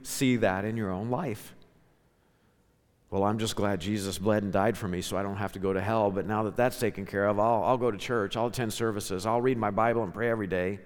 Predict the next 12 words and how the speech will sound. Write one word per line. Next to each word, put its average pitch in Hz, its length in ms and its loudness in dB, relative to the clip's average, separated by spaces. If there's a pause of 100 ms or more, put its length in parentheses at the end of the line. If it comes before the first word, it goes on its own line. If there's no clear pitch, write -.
(2250)
By 107 100 2
Paul's 127 580 4
definition 113 1080 -2
of 92 280 -6
biblical 120 440 2
Christianity, 92 840 -2 (380)
it's - 120 -14
not 92 220 -6
enough. 95 500 -8 (2000)
Ministers, 110 960 -4 (500)
every 113 300 0
member 107 480 -2